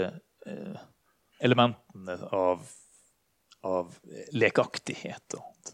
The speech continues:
ehm, gjentagelser og, eh, bevisste brudd, veldig sånn åpenbare, bevisst demonstrative brudd med det som da er god,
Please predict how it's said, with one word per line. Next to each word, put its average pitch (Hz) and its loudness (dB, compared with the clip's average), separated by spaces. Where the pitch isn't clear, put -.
ehm, 95 -2
gjentagelser 95 4
og, 92 0
eh, 95 4
bevisste 117 6
brudd, 123 8
veldig 110 0
sånn 110 -2
åpenbare, 95 2
bevisst 107 2
demonstrative 113 2
brudd 95 4
med 98 4
det 98 6
som 92 -4
da 90 2
er 87 2
god, 113 4